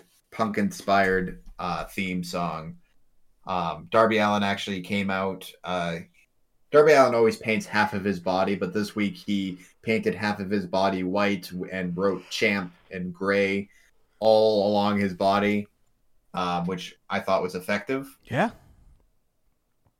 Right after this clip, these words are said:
Speaker 1: Um, so essentially, uh, this is a street fight, but they start off doing,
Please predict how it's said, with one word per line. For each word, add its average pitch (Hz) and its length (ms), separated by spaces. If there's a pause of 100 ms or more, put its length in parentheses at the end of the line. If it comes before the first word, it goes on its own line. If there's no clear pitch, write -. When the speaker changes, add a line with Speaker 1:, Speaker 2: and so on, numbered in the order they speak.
(340)
Speaker 1:
Um, 95 600
so 110 420
essentially, 120 880
uh, 98 420
this 107 220
is 101 180
a 101 240
street 131 380
fight, 110 260
but 113 100
they 104 100
start 214 280
off 190 340 (400)
doing, 127 480